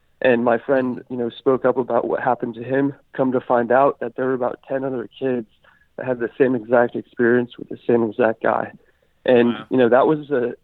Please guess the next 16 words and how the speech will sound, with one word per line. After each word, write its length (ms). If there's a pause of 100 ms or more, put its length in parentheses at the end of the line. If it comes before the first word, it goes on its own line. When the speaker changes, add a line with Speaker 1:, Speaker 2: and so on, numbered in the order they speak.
(160)
Speaker 1:
scenario 460
<laughs> 100
where, 320 (420)
like, 180
looking 320
in, 140
it's 180
like, 140
how 160
did 140
this 160
happen? 360
You 80
know, 140 (100)
these 220
kids, 260